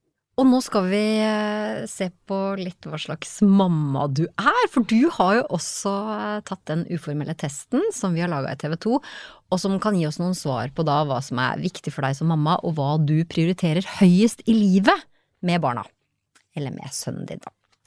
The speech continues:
Og resultatet blir en av fem forskjellige foreldrestiler, og da har vi strukturert, empatisk, fleksibel,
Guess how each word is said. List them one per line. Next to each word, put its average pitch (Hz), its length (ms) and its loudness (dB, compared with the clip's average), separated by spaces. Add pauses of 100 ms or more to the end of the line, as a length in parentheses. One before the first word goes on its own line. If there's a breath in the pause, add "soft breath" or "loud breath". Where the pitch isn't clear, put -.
(460 loud breath)
Og 202 120 6
resultatet 226 600 0
blir 185 320 2
en 139 320 2
av 170 140 2
fem 208 400 4 (140)
forskjellige 196 600 0
foreldrestiler, 175 640 2 (460 loud breath)
og 180 80 0
da 202 80 2
har 170 160 0
vi 185 220 2 (520)
strukturert, - 880 0 (760)
empatisk, - 880 -2 (960)
fleksibel, 185 720 0